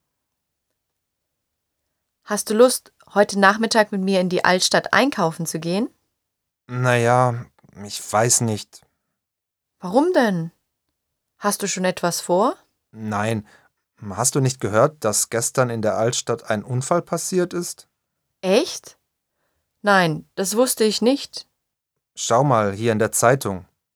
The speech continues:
Speaker 2: Schwerer Unfall mit sechs Verletzten. Gestern Nachmittag überfuhr ein P K W sechs Passanten auf einer Einkaufsstraße in der Altstadt.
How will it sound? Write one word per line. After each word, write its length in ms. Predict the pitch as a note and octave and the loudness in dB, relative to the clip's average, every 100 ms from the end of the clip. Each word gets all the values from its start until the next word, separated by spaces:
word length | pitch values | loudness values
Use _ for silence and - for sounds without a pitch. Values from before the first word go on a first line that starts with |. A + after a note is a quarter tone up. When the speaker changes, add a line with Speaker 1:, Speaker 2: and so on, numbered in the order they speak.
| _ _ _ _ _ _ _ _ - | _ _ _ _ _ _ _ _ -14
Speaker 2:
Schwerer 540 | - A#2+ E3 D3+ A#2 | -6 0 4 4 4
Unfall 500 | D#3+ E3+ - A#2 G#2 - _ _ - | 4 2 4 4 4 -2 _ _ -12
mit 160 | A#2 - | -8 -2
sechs 280 | C3+ - | -2 -2
Verletzten. 640 | - G#2+ A#2 - - F2 - _ _ _ _ _ _ _ - | 0 2 2 0 -6 -10 -16 _ _ _ _ _ _ _ -6
Gestern 320 | C3 - A#2 | -4 0 2
Nachmittag 680 | C3 D3+ D#3+ D3+ D#3 D#3 - | 4 2 0 4 2 2 -4
überfuhr 520 | B2+ A#2+ - D#3 D3+ | -4 -4 -2 -2 0
ein 180 | A2+ A#2 | 0 -4
P 200 | - D3 | -4 -6
K 240 | D3 A2+ G2+ | -2 -2 -2
W 200 | B2+ C3 | -2 0
sechs 340 | C3+ D#3 - | 0 -2 -4
Passanten 580 | - A#2+ B2+ E3 D#3 A#2 | -6 -2 0 -2 -2 -4
auf 160 | A2 | -4
einer 260 | - A2+ G#2 | -4 -2 -2
Einkaufsstraße 840 | A2+ C3+ C3 A2+ - A2 B2+ B2+ | -2 0 0 -2 -4 -2 -2 -2
in 120 | A#2+ A2 | -6 -4
der 140 | G2+ | -2
Altstadt. 500 | A#2 A2+ - E2+ | -2 -4 -8 -10